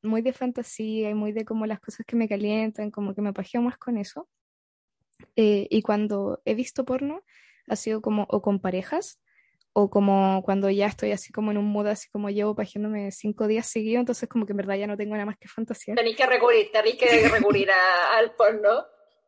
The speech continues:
Speaker 1: Y creo que en general, que esto lo conversaba hace poco como en el Instagram,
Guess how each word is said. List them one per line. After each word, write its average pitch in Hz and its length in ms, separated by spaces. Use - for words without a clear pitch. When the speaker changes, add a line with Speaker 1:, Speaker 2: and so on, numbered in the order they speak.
Speaker 1:
Y 220 120
creo 240 300
que 294 80
en 302 80
general, 240 520
que 262 80
esto 262 160
lo 262 100
conversaba - 500
hace 214 200
poco 226 280
como 233 180
en 233 60
el 233 120
Instagram, 269 460